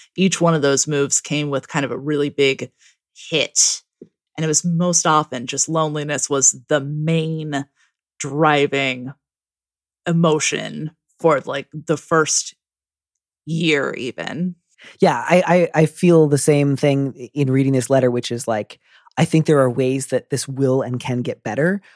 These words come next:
Speaker 2: but this all makes sense. I don't think this letter writer has, like, nothing about this was like, "That's so weird.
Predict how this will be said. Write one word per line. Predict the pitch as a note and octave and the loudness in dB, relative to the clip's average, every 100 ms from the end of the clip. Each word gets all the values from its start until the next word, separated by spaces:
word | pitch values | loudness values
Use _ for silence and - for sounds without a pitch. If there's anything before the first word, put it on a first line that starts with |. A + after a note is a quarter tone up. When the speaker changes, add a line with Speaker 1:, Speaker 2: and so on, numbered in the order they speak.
| _ | _
Speaker 2:
but | F3+ | 0
this | B3 - | 2 2
all | D3+ C#3 | 4 4
makes | B2+ - | 0 -4
sense. | - G#2 G2 - | -6 -6 -8 -2
I | D#3 | 2
don't | D#3+ | 2
think | D3+ | 0
this | D3 B2+ | -2 0
letter | C3+ B2+ | 0 2
writer | B2 A#2+ B2+ A#2+ | 0 0 -2 -4
has, | B2 - _ | -8 -12 _
like, | C#3 B2 - _ | -8 -8 -10 _
nothing | E3 F#3+ F#3+ F3 | 2 4 4 2
about | C3+ | 2
this | C3 - | 0 -6
was | A#2+ | -10
like, | A#2 | -10
"That's | A#2 A#2+ | -10 -6
so | - A#2+ | -6 -6
weird. | A2+ C#3 D3+ D3+ C#3+ C3 | -8 0 4 4 4 0